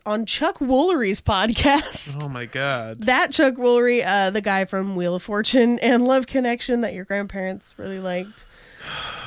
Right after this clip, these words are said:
Speaker 1: Yeah.
Speaker 2: Yeah, it sucks to find out everyone is just a horrible racist. <laughs>
Speaker 1: Um, well, I mean, Chuck Woolery's kind of been, like, out as a conservative Twitter star for a while. Kinda like,
Speaker 2: Yeah.
Speaker 1: you know.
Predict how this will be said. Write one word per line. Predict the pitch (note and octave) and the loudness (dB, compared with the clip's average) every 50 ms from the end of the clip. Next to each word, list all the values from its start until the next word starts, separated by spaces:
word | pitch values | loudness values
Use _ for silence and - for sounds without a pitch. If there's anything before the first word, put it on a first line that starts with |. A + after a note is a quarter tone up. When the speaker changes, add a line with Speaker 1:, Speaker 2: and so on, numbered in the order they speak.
| - - - - - | -16 -16 -18 -10 -6
Speaker 1:
Yeah. | A3 G#3+ F#3+ F3 E3 D#3+ D#3+ D#3+ D#3+ D3+ D#3 D#3 - | -4 -2 -2 0 0 -2 -2 -2 -4 -4 -4 -4 -2
Speaker 2:
Yeah, | D4 F4 D4+ | -2 -2 -2
it | - | -2
sucks | - - F#4 G4 F#4 - - - | -4 -4 -4 -4 -4 -6 -8 -4
to | - F4+ D4+ A3+ | -4 -4 -4 -4
find | - - - G#3 G3+ G3+ G3 G3+ | -6 -4 0 0 0 2 2 2
out | G3+ G3 F#3 | 0 2 2
everyone | F#3 F3+ F3 F#3+ F#3+ F#3 F#3 F#3 F#3 F3 E3 D#3+ C#3+ A#2+ | 0 0 0 0 0 0 0 0 0 0 -2 -4 -6 -8
is | D3 D3+ D3 C#3 - | -8 -8 -8 -8 -8
just | - D3 C#3+ - - | -6 -6 -6 -4 -4
a | C#3+ A#2+ | -4 -4
horrible | A#2 C#3+ D3 D3+ C#3+ C3+ C3 - - | -2 -2 0 0 0 0 0 0 0
racist. | A#4+ - - - D5 C5+ - G#4+ - D4+ D5+ - - - D5 | 0 2 4 4 4 4 4 2 4 4 2 2 2 0 0
<laughs> | D5+ - - _ E5 F5+ G4+ - - _ _ - - - - - - - - - _ | -2 -2 0 _ -2 0 0 -4 -6 _ _ -20 -18 -16 -16 -16 -16 -16 -18 -18 _
Speaker 1:
Um, | - - A3+ A#3 A3+ A#3 - | -4 -2 0 0 0 0 0
well, | - G4+ G4+ F#4+ E4 | 0 0 2 2 2
I | B3+ D4 | 2 2
mean, | D4+ D4+ D4 C#4+ C#4 C4+ | 2 0 0 -2 -4 -2
Chuck | - D4+ C#4 - | -2 -4 -4 -2
Woolery's | A#3+ A3 G#3+ G#3 G3+ G3 F#3 F#3 - | -4 -4 -2 -2 -4 -4 -4 -6 -6
kind | - - - A3 G3 F#3+ | -10 -12 -8 -6 -6 -6
of | F#3 F#3+ F#3 F#3+ G3 G#3 - | -6 -8 -10 -14 -16 -10 -4
been, | F#3+ F3+ F3 E3+ E3 D3 - _ _ _ _ | -4 -2 -2 -2 -4 -6 -8 _ _ _ _
like, | - - - E3+ E3+ A#2 - _ | -14 -8 -6 -6 -6 -6 -8 _
out | - F3 D#3+ D#3 - - | -4 -2 -2 -4 -6 -8
as | - F3 F#3 F#3+ | -8 -8 -8 -8
a | E3+ | -10
conservative | E3+ - F3+ D#3 - - D#3 D#3 D3 C#3 C#3+ D3 | -10 -10 -10 -10 -8 -8 -8 -8 -8 -10 -10 -12
Twitter | - - - - C#3 - | -10 -12 -10 -10 -10 -10
star | - - C#3+ C#3+ | -10 -10 -10 -10
for | - - | -10 -10
a | - A#2+ | -10 -10
while. | - - - - | -8 -10 -10 -8
Kinda | - G3+ - - | -8 -8 -8 -6
like, | - - D#3+ | -4 -2 0
Speaker 2:
Yeah. | D3 C3+ B2+ A#2+ G#2+ F2+ G2+ G#2 | 0 2 2 0 -2 -4 -6 -12
Speaker 1:
you | - - - | -12 -12 -12
know. | - - G#3 | -12 -12 -14